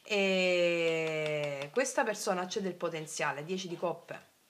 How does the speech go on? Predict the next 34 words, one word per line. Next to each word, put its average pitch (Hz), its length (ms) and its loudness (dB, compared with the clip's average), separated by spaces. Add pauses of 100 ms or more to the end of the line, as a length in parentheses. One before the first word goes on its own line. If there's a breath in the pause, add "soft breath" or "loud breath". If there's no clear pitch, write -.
(760 loud breath)
Perché 196 220 0
io 226 100 8
que-, 226 140 2
anche 240 280 2
se 233 100 0
avete 208 280 0
già 214 120 2
una 208 100 4
persona 185 340 -2
in 180 100 -2
mente, 165 360 -4
c-, 165 240 -10
c'è 175 340 -4
tensione 190 540 0
con 175 120 -6
questa 185 280 -4
persona, 175 340 0
non 175 140 -2
vi 170 80 -8
state 180 280 -2
parlando, 160 580 -2
qua 220 180 4
c'è 190 180 -4
la 170 80 0
carta 196 300 2
del 165 100 -4
tre 180 120 -12
di 196 80 -2
coppe 202 300 0
che 170 60 -4
è 175 40 0
anche 175 180 -4
la 160 80 -2
riconciliazione. 151 1120 -6